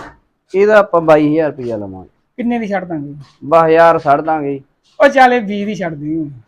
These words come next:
Speaker 1: ਚੱਲ ਵੀਹ ਦੀ ਛੱਡ ਦਾਂਗੇ
Speaker 2: ਹੈਂ?
Speaker 1: ਬਾਈ, ਕੋਈ
Speaker 2: ਉਹ
Speaker 1: ਗੱਲ ਨੀ।
Speaker 2: ਛੱਡ ਦੇ, ਇੱਕ ਅੱਧਾ
Speaker 1: ਛੱਡ
Speaker 2: ਰੱਖਿਆ
Speaker 1: ਦਾਂਗੇ
Speaker 2: ਕਰ,
Speaker 1: ਯਾਰ,
Speaker 2: ਗਿਫਟ
Speaker 1: ਕੋਈ
Speaker 2: ਆਪਣੇ ਸੱਜਣਾ ਵਾਸਤੇ।
Speaker 1: ਗਿਫਟ ਹੀ ਆ, ਗਿਫਟ ਹੀ ਆ
Speaker 2: ਹਾਂ,
Speaker 1: ਦੋਨੇ
Speaker 2: ਇਹ
Speaker 1: ਤਿੰਨੇ।
Speaker 2: ਮਿਲੂਗੀ ਵੀਹ ਹਜ਼ਾਰ ਦੀ। ਇਹਦਾ ਹੈਗਾ ਮਾਰੂਤੀ ਕਾਰ ਵਾਲਾ ਕੰਮ, ਨਾ ਜਗ੍ਹਾ ਘੱਟ ਰੋਕੂਗੀ ਇਹ।
Speaker 1: ਨਾਲੇ ਦੁੱਧ ਵਧੀਆ ਗਾੜਾ
Speaker 2: ਹਾਂ,
Speaker 1: ਹੈ।
Speaker 2: ਇਹ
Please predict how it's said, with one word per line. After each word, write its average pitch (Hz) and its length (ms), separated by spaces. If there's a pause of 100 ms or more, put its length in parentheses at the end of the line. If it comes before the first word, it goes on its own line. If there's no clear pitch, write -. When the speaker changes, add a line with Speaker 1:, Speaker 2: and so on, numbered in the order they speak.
(520)
Speaker 1:
ਚੱਲ 160 180
ਵੀਹ 185 380
ਦੀ 160 140
ਛੱਡ 135 200
ਦਾਂਗੇ 240 220
Speaker 2:
ਹੈਂ? 127 100
Speaker 1:
ਬਾਈ, 120 180
ਕੋਈ - 220
Speaker 2:
ਉਹ - 40
Speaker 1:
ਗੱਲ 285 100
ਨੀ। - 60
Speaker 2:
ਛੱਡ 240 220
ਦੇ, 233 140
ਇੱਕ - 160
ਅੱਧਾ 254 120
Speaker 1:
ਛੱਡ 269 120
Speaker 2:
ਰੱਖਿਆ 226 200
Speaker 1:
ਦਾਂਗੇ 233 80
Speaker 2:
ਕਰ, 156 80
Speaker 1:
ਯਾਰ, 254 160
Speaker 2:
ਗਿਫਟ 247 280
Speaker 1:
ਕੋਈ 262 100
Speaker 2:
ਆਪਣੇ 240 220
ਸੱਜਣਾ 220 340
ਵਾਸਤੇ। 214 400
Speaker 1:
ਗਿਫਟ 170 400
ਹੀ 196 120
ਆ, 196 180
ਗਿਫਟ 165 400
ਹੀ 180 120
ਆ 165 40
Speaker 2:
ਹਾਂ, 147 60
Speaker 1:
ਦੋਨੇ 139 180
Speaker 2:
ਇਹ 247 140
Speaker 1:
ਤਿੰਨੇ। 277 140
Speaker 2:
ਮਿਲੂਗੀ 254 300
ਵੀਹ 240 380
ਹਜ਼ਾਰ 247 280
ਦੀ। 240 180
ਇਹਦਾ 269 300
ਹੈਗਾ 214 260
ਮਾਰੂਤੀ 196 400
ਕਾਰ 226 200
ਵਾਲਾ 226 160
ਕੰਮ, 214 220
ਨਾ 220 140
ਜਗ੍ਹਾ 190 320
ਘੱਟ 247 260
ਰੋਕੂਗੀ 233 420
ਇਹ। 202 240
Speaker 1:
ਨਾਲੇ 180 200
ਦੁੱਧ 156 260
ਵਧੀਆ 165 340
ਗਾੜਾ 147 300
Speaker 2:
ਹਾਂ, 202 160
Speaker 1:
ਹੈ। 202 60
Speaker 2:
ਇਹ 262 260